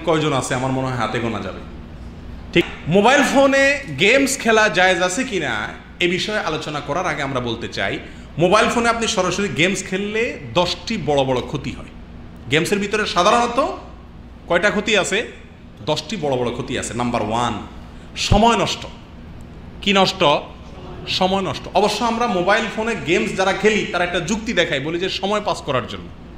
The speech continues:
টাইম পাস করার জন্য। আমাদের হাতে আজকাল এত টাইম, যেটা পাস করার জন্য মোবাইলে গেম ডাউনলোড করা লাগে। আর সাহাবা একরামের কাছে সময় এত অল্প ছিল, এত অল্প ছিল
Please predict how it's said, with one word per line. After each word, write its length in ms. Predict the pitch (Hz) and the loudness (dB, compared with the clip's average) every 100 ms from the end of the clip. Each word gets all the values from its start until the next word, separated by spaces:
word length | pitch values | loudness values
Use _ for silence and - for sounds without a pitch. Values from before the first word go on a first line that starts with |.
| - - | -4 2
টাইম 220 | 202 240 233 | 4 6 4
পাস 160 | 185 | 2
করার 260 | - 139 110 | 2 2 0
জন্য। 220 | 98 87 - - - - - | -6 -10 -14 -18 -18 -14 -2
আমাদের 320 | 160 226 240 | 0 4 4
হাতে 240 | 233 240 233 | 4 4 2
আজকাল 340 | 208 - 214 - | 2 0 0 2
এত 220 | 190 202 233 233 | 2 4 2 4
টাইম, 340 | 214 262 262 135 - - - - - | 4 6 4 0 -6 -14 -18 -14 -6
যেটা 200 | 170 180 - | -4 -2 -2
পাস 220 | 185 - | -4 -2
করার 300 | 220 240 214 | 0 2 2
জন্য 220 | 240 254 | 0 2
মোবাইলে 400 | 233 196 214 226 | 2 4 4 4
গেম 240 | 165 185 | 2 2
ডাউনলোড 360 | 170 165 151 139 | 2 0 0 -2
করা 180 | - 117 | -4 -6
লাগে। 320 | 101 90 - - - - - | -6 -10 -16 -18 -18 -18 -4
আর 100 | 156 | -2
সাহাবা 420 | - - 208 269 277 | 0 4 6 6 4
একরামের 400 | 269 294 311 285 | 4 4 4 2
কাছে 540 | 214 - 175 196 233 | -2 0 0 0 -2
সময় 400 | - - 220 269 | -6 -2 0 2
এত 120 | 254 254 | 2 0
অল্প 440 | 214 226 233 330 | 2 2 2 -2
ছিল, 280 | - 196 151 226 - - - - - - - - - | 0 0 2 0 -4 -14 -16 -18 -20 -18 -18 -4 0
এত 200 | 226 294 | 4 6
অল্প 420 | 247 254 262 339 | 6 6 4 2
ছিল 280 | 269 214 | 4 2